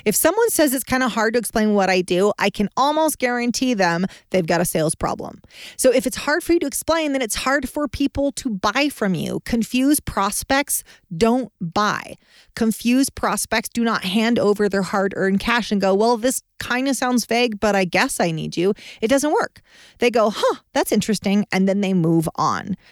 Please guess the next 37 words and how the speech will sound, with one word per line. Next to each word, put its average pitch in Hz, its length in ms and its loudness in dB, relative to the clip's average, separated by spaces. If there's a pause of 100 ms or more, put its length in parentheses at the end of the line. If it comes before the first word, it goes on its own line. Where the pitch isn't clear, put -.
giving 254 260 0
their 240 120 0
cash - 580 -2 (100)
to 311 120 2
somebody 247 540 0
else, - 480 -4 (100)
somebody 160 400 0
else 160 220 2
who 214 140 2
makes 165 440 0
a 190 80 2
better 156 420 0 (240)
offer. 185 460 -2 (360)
That 262 160 0
does 294 180 2
not 277 300 0
mean 208 380 2 (200)
that 196 180 0
the 208 140 0
best 220 340 0
product 262 520 0
always 190 500 2
wins. 180 340 0
Oftentimes, 214 600 0
the 214 120 2
best 220 280 -2
product 262 420 0
doesn't 262 400 2 (100)
win. 175 540 2
It's - 180 -2
the 214 120 -2
best 190 440 0 (220)
sales 226 760 0 (220)
pitch, - 480 -6 (320)
the 185 140 2
best 180 400 -2 (100)
offer. - 460 -4